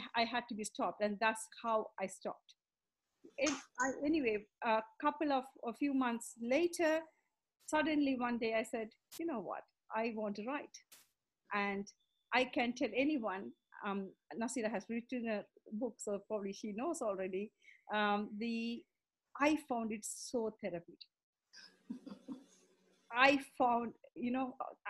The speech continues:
I, I wouldn't say anything else was more therapeutic for me, more than just writing the book. So I started writing the book about how I overcome adversity and how,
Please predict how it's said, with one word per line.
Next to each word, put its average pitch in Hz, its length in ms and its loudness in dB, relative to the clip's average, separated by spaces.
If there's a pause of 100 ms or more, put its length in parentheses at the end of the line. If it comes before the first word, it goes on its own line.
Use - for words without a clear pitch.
(300)
I, 269 120 8
I 294 100 4
wouldn't 277 280 2
say 247 360 0 (300)
anything 294 400 4
else 262 240 4
was 240 240 0
more 233 180 0 (100)
therapeutic 208 540 -2
for 202 120 0
me, 208 260 0 (240)
more 214 160 0
than 202 200 2
just 202 220 0
writing 185 360 0
the 175 140 -4
book. 233 180 -12
So 208 120 -2
I 214 80 6
started 294 460 0
writing 214 340 0
the 202 80 -4
book 196 280 -6
about 185 400 0 (500)
how 247 220 6
I 220 180 4 (420)
overcome 214 500 2
adversity 254 600 2 (720)
and 202 340 0 (100)
how, 220 320 4